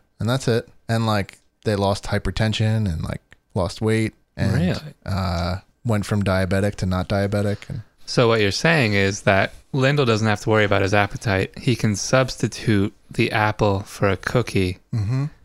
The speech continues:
Speaker 2: and just cookie and Wonder Bread, and his hypertension will disappear. <laughs>
Speaker 1: Little Lyndall.
Speaker 2: Little Lyndall from Svalbard, thanks for writing in that you have your answer. Now you can go to bed.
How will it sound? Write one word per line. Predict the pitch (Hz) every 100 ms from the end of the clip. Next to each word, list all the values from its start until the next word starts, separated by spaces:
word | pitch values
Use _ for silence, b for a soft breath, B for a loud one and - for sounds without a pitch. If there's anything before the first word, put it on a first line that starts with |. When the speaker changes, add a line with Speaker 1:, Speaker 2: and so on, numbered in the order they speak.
| _
Speaker 2:
and | 110 101
just | 98 -
cookie | 135 127 131
and | 117
Wonder | 107 104 92
Bread, | 98 92
and | 104 110 101
his | 101 -
hypertension | 104 - 101 110 101 110 110
will |
disappear. | 110 113 - - - -
<laughs> | - 740 622 698 740 1077 1077 - 1077 - - - - - - -
Speaker 1:
Little | 165 143 160 160
Lyndall. | 143 120 104 104 - 127
Speaker 2:
Little | 123 165 202 -
Lyndall | 139 165 175
from | - 151
Svalbard, | - - 170 143 104 95
thanks | 107 110
for | - 113
writing | 107 101 95
in | 104 92
that | 95 -
you | 107
have | 101 104 104
your | 101
answer. | 98 131 135 156 151 - -
Now | 117 120
you | 131 107 101
can | - 95
go | 98 107 147 175 185 190 190
to | 185
bed. | 131 -